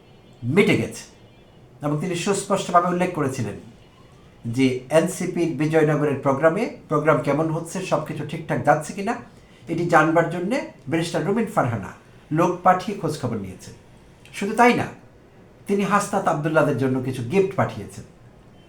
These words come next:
তো সেই প্রোগ্রামেই, শনিবারের সেই অনুষ্ঠানে হাসনাত আবদুল্লাহ কৃতজ্ঞতা জ্ঞাপন করেছেন রুমিন ফারহানার প্রতি।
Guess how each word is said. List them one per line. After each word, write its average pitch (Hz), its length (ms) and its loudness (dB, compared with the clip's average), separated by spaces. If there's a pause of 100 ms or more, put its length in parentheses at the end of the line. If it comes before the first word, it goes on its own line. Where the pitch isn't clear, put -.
(1200)
তো 117 240 -6 (920)
সেই 202 360 2
প্রোগ্রামেই, 202 720 2
শনিবারের 170 440 0
সেই 135 340 -2 (180)
অনুষ্ঠানে 180 580 -4 (220)
হাসনাত 175 340 -2
আবদুল্লাহ 131 400 0
কৃতজ্ঞতা 147 440 -2
জ্ঞাপন 131 300 0
করেছেন 143 360 -6
রুমিন 135 240 -4
ফারহানার 147 340 -8
প্রতি। 160 240 -12